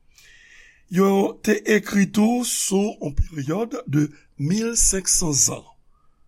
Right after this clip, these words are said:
anviwon, par plis de karant otè. Ouvraj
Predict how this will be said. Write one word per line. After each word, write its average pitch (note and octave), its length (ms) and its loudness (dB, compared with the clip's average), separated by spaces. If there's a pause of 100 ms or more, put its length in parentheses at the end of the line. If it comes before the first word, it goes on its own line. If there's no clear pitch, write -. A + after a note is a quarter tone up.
(520)
anviwon, C#3 420 -4 (720)
par D3 220 2 (100)
plis G3 300 0
de D#3+ 320 0 (260)
karant D#3+ 640 0 (240)
otè. - 400 0 (1800)
Ouvraj B3 420 4